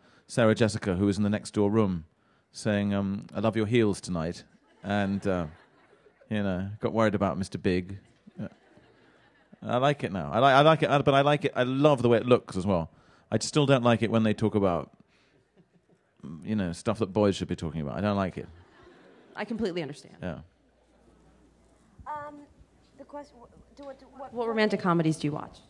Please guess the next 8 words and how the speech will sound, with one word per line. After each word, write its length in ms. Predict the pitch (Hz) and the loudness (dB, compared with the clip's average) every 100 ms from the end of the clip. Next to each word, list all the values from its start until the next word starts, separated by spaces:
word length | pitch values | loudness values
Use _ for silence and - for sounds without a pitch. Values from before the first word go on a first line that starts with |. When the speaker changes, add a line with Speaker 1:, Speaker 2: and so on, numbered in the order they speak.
| _ - | _ -14
Speaker 3:
Um, 540 | 285 285 277 277 277 285 _ - - - - - - _ _ _ _ 233 | -12 -10 -12 -14 -16 -18 _ -20 -20 -20 -20 -20 -20 _ _ _ _ -10
I 40 | |
love 360 | 233 240 254 247 | 0 4 4 4
Albert 400 | 226 226 226 226 | 2 2 -2 2
Brooks 560 | 202 196 - - - - 214 | 2 2 -2 -10 -12 -12 -6
movies. 760 | 196 180 190 208 208 - - - _ _ _ - | -4 0 0 0 -4 -8 -10 -14 _ _ _ -10
Um, 760 | 190 196 185 180 180 180 185 180 _ _ _ _ _ - _ _ - | -4 -2 0 -2 -2 -4 -6 -12 _ _ _ _ _ -20 _ _ -2
uh, 580 | 190 185 185 185 185 | 0 2 2 2 -2